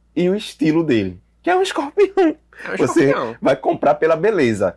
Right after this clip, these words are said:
Speaker 2: É bacana pra tu comprar e deixar na tua prateleira.
Speaker 1: É, exato,
Speaker 2: Tô brincando,
Speaker 1: tá ligado?
Speaker 2: mas
Speaker 1: Ó,
Speaker 2: é quase isso.
Speaker 1: vai ser um ponto negativo dele e um ponto negativo do Scorp C, que esse vídeo não é sobre o Scorp C, mas o Scorp C é muito mole e esse gimbal aqui é muito duro.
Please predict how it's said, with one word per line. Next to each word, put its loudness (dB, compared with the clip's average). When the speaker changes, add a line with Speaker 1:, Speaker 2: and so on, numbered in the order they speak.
Speaker 2:
É -10
bacana -4
pra -4
tu -6
comprar -2
e -2
deixar -2
na -2
tua -2
prateleira. -4
Speaker 1:
É, 2
exato, 2
Speaker 2:
Tô 2
brincando, 2
Speaker 1:
tá 0
ligado? 2
Speaker 2:
mas 0
Speaker 1:
Ó, 2
Speaker 2:
é -10
quase -4
isso. -12
Speaker 1:
vai 0
ser -2
um 0
ponto 0
negativo 0
dele 0
e 2
um -2
ponto 0
negativo 0
do 0
Scorp -2
C, -2
que -4
esse -6
vídeo 2
não 2
é 2
sobre -4
o -6
Scorp -2
C, -4
mas 0
o 0
Scorp -4
C -6
é 0
muito -2
mole 0
e 0
esse 0
gimbal 2
aqui -2
é 0
muito -2
duro. -4